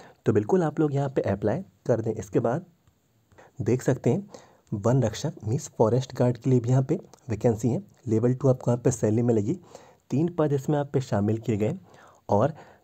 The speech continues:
इसमें आप लोग ट्वेल्थ क्लास पास हैं साइंस सब्जेक्ट में, बिल्कुल आप लोग यहाँ पे अप्लाई करें। और दोस्तों, किसी भी मान्यता प्राप्त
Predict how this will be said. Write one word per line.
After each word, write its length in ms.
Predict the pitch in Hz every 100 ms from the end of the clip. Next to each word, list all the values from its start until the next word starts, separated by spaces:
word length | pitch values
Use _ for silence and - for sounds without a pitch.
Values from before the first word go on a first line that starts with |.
| -
इसमें 240 | 113 139
आप 140 | 165 -
लोग 100 | 160 -
ट्वेल्थ 240 | 120 123 165
क्लास 280 | 160 156
पास 300 | - 151 135
हैं 160 | 185 202 _
साइंस 380 | - - 110 127
सब्जेक्ट 380 | 143 120 123 117
में, 200 | 139 190 -
बिल्कुल 380 | 101 101 - 123
आप 180 | 117 117
लोग 180 | 120
यहाँ 160 | 113 110
पे 200 | 110 185 - - - _ -
अप्लाई 320 | 101 117 110
करें। 280 | 110 120 190 _ - - -
और 80 |
दोस्तों, 380 | 107 110 - 175 196 - - _ -
किसी 320 | 147 135 175
भी 140 | 175
मान्यता 440 | 185 123 135 147 170
प्राप्त 560 | - 131 127 - 180